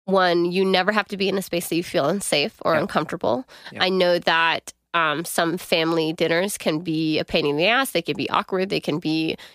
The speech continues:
Speaker 1: humiliating at times.
Speaker 2: Mm-hmm.
Speaker 1: Um, and you have a right to get up and leave anytime you want.
Speaker 2: Yep.
Speaker 1: Um, because, again, you're dating the boyfriend, not the parents.
Speaker 2: Yep.
Speaker 1: Um, but we al-, also are just kind of in solidarity with you because it's hard. Um, an ex of mine,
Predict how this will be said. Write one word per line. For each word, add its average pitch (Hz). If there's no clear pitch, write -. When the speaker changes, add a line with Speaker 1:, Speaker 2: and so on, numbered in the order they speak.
Speaker 1:
humiliating 196
at 208
times. 220
Speaker 2:
Mm-hmm. -
Speaker 1:
Um, 160
and 185
you 208
have 190
a 185
right 170
to 220
get 175
up 165
and 165
leave 175
anytime 185
you 156
want. 160
Speaker 2:
Yep. 147
Speaker 1:
Um, 175
because, 185
again, 175
you're 165
dating 160
the 156
boyfriend, 165
not 151
the 170
parents. 170
Speaker 2:
Yep. 139
Speaker 1:
Um, 185
but 190
we 208
al-, 196
also 220
are 190
just 196
kind 220
of 196
in 185
solidarity 190
with 247
you 254
because 202
it's -
hard. 180
Um, 175
an 185
ex 202
of 214
mine, 202